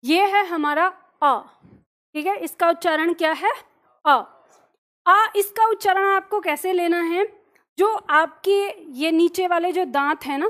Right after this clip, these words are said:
यहाँ पे, ये जो दांत हैं, इन दांत के बीच में आपकी जीभ यहाँ पे बैठनी चाहिए, ठीक है?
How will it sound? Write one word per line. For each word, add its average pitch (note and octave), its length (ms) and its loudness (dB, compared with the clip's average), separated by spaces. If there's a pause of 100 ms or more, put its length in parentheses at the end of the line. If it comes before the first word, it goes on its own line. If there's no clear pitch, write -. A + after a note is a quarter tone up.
(380)
यहाँ B3+ 260 -6
पे, A3+ 180 -14 (420)
ये C4+ 60 -10
जो B3 120 -10
दांत A3+ 340 -6
हैं, A3 120 -12 (1200)
इन E4 160 0
दांत E4 340 2
के G4 160 -2
बीच E4 240 -2
में F#4 120 2
आपकी F4+ 440 0
जीभ D#4+ 340 0
यहाँ D#4 340 0
पे E4 140 -2
बैठनी D4 420 0
चाहिए, - 380 -8 (240)
ठीक C4+ 180 -10
है? F4 100 -4